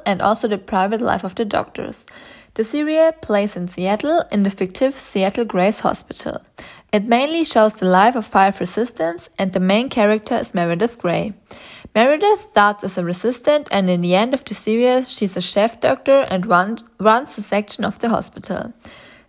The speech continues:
This shows that also women can get high positions and can make their career, and not only men. They give the same off-, opportunities, and when they work as hard as men, they also can achieve their goals.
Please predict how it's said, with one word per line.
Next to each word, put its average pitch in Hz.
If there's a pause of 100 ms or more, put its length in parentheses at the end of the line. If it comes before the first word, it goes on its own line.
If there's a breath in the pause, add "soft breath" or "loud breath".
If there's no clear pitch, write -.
This 311
shows 247
that -
also 196
women 254
can 214
get 180
high 214
positions 214
and 208
can 202
make 196
their 208
career, 196
and 185
not 220
only 185
men. 170 (640 loud breath)
They 214
give 262
the 240
same 233
off-, 220 (220)
opportunities, 277
and 190
when 190
they 190
work 208
as 220
hard 175
as -
men, 202
they 220
also 208
can 202
achieve 185
their 240
goals. -